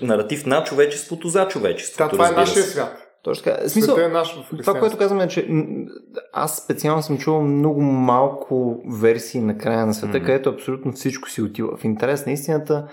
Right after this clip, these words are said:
Speaker 3: единственото нещо, което сещам на Изус, тук сега кажете ли вие се сещате, е, а, концепцията, която ти е в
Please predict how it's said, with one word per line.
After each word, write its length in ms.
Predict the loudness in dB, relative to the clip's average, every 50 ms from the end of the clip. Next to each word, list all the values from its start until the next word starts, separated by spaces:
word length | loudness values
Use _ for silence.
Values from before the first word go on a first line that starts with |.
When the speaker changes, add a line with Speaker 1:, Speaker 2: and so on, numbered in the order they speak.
| -18 -20 -20 -20 -20 _ -4
Speaker 3:
единственото 500 | -2 2 2 2 2 2 0 -2 0 0
нещо, 260 | -2 -2 -2 -4 -2
което 160 | 0 0 0
сещам 360 | 0 -2 -2 -2 0 0 2
на 80 | 2 2
Изус, 380 | 2 0 -2 -4 -4 -6 -12 -16
тук 180 | -18 -18 -10
сега 160 | -6 -6 -6
кажете 340 | -4 -2 -4 -2 0 0 0
ли 60 | 0
вие 180 | 2 2 0 -2
се 80 | -2 -4
сещате, 500 | -6 -6 -8 -6 -4 -2 0 2 2 2
е, 80 | 0 -2 -6 -18 -20 -20 -20 -20 _ -8
а, 400 | -4 0 0 2 2 0 0 0
концепцията, 580 | 0 0 2 2 2 0 -2 -4 -8 -8 -4 0
която 240 | 0 0 0 0
ти 120 | 0 0 2
е 40 | 2
в 140 | 2 0